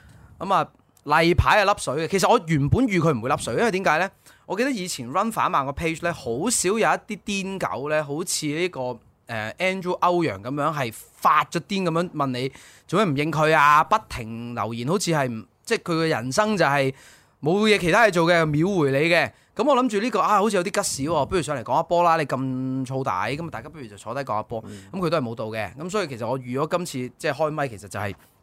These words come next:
Speaker 1: 即係一個咁樣嘅，嘅時空之下誕生嘅。咁啊，大家亦都唔好即係有任何，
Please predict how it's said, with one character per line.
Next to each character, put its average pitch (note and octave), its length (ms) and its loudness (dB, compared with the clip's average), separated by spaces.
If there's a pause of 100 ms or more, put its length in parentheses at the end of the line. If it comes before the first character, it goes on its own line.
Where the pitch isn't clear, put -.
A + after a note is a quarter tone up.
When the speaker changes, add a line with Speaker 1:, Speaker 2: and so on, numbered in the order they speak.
(480)
Speaker 1:
即 G3+ 80 2
係 G#3 100 6
一 - 20 6
個 E3+ 100 0
咁 D3+ 140 2
樣 G3+ 180 2
嘅， D#3+ 300 4 (300)
嘅 F3 100 0
時 A#2+ 260 -2
空 G3 200 2
之 F3 120 0
下 D3+ 160 4
誕 C3 260 0
生 D3 200 0
嘅。 A#2 180 0
咁 F#3+ 180 0
啊， - 40 4
大 C#3+ 140 2
家 F3+ 140 4
亦 - 20 -4
都 F#3 200 2
唔 C3+ 420 0
好 F3+ 80 0
即 F#3 140 -2
係 D#3 40 4
有 C3 500 0
任 A#2+ 180 -4
何， G2+ 260 -6